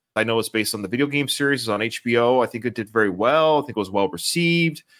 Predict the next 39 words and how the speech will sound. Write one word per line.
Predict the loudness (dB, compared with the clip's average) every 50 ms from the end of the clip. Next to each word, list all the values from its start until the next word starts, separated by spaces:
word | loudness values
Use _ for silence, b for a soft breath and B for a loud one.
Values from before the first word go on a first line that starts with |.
| b b b b _
I | -2 2
didn't | 2 2 0 0
play | 0 0 0
the | 0
video | 0 0 0 0 0
games | 0 -2 -2 -2 0
or | -2 -2 -2
see | -2 -6 -4
the | -4 -6
film | -8 -4 -2 0 0 0 0 2
or | 2 2 2
the | 2 -2
T | -4 -4 -6 -4
V | -2 -2
show, | -4 -2 -2 -2 0
but | 2 2
it | 2
was | 2 0 0
well | 2 0 2 2
received, | 0 -2 -2 -2 -2 -2 -2
reviewed, | -4 -4 -2 -2 -2 0 0 -2
and | -2 -2
I |
believe | -2 -2 -4 -4 -4
a | -4
season | -6 -6 -6 -6 -8 -12
two | -10 -10 -10
is | -10 -6
coming | -6 -6 -4 0 0
out. | 0 0 -2 -6 _ _ _ _ _ _ _ _ _ _ -10
And | -4 -4
then | -2 -2
the | 0 0
second | 0 0 0 0 0 0 0 0
one | 0 0
was | 0 -2 -2 -6
Ginny | -12 -10 -8 -2 -2 0 0 0 -2
and | -2 -2 -2
Georgia. | -4 -2 0 0 0 0 -2 -4 -6 -6 -10